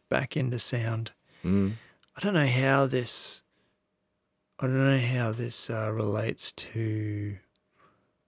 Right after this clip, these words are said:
Speaker 1: hiking and outdoors. Perhaps because the guy is sitting in the outdoors as chickens and cats kind of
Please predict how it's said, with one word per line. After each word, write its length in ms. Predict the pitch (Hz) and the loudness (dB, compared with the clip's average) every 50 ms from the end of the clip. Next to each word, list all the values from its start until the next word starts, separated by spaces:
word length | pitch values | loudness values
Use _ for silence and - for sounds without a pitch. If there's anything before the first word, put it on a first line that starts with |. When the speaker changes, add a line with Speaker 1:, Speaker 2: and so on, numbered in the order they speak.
| _ _ _ _ _ _ _ _ _ | _ _ _ _ _ _ _ _ _
Speaker 1:
hiking 520 | - - - 123 117 110 - - 117 110 | -10 -6 -4 -4 -4 -4 -4 -6 -6 -4
and 80 | 104 104 | -4 -4
outdoors. 840 | 107 104 104 - - - 107 104 107 104 104 101 101 - - - - _ _ _ _ _ _ _ _ _ _ | -4 -6 -6 -8 -8 -6 -6 -4 -4 -6 -6 -6 -6 -6 -8 -8 -10 _ _ _ _ _ _ _ _ _ _
Perhaps 440 | - 147 135 - - 170 - - - | 4 4 6 6 4 2 2 -2 -4
because 400 | - 143 - - - 127 117 107 | -2 -2 -2 0 0 0 0 0
the 100 | - - | -2 -4
guy 580 | 113 107 113 117 107 104 107 107 107 107 98 - _ - - - _ _ _ _ _ | -4 0 0 0 2 2 2 0 -2 -2 -4 -8 _ -20 -20 -20 _ _ _ _ _
is 220 | - 127 117 107 | 0 0 0 0
sitting 720 | - - - - 139 131 123 131 127 120 113 113 110 110 110 _ _ _ _ _ _ _ _ _ _ _ _ - | -2 -2 0 4 4 4 6 6 4 4 2 0 -2 -4 -8 _ _ _ _ _ _ _ _ _ _ _ _ -2
in 160 | 131 127 120 | 0 2 2
the 220 | 117 120 113 107 107 | 2 2 0 0 0
outdoors 800 | 107 - - - - 120 110 107 107 107 101 101 - - - - _ _ _ _ _ _ _ _ _ _ _ _ _ _ _ _ _ _ _ _ _ | 0 -2 -2 -4 -4 -2 0 0 0 0 -2 -4 -6 -8 -10 -12 _ _ _ _ _ _ _ _ _ _ _ _ _ _ _ _ _ _ _ _ _
as 280 | - 113 113 110 107 - | -2 -2 0 -2 -2 -4
chickens 640 | - - - 123 113 - - 107 104 104 104 101 107 | -2 0 2 2 2 2 -2 -4 -2 -4 -4 -4 -6
and 200 | 107 107 107 - | -6 -6 -6 -6
cats 560 | - - 117 117 247 - - - - - - - | -6 -4 -4 -4 -4 -6 -8 -8 -8 -8 -10 -10
kind 240 | - - 107 107 101 | -6 -6 -4 -4 -4
of 140 | 104 104 104 | -6 -8 -8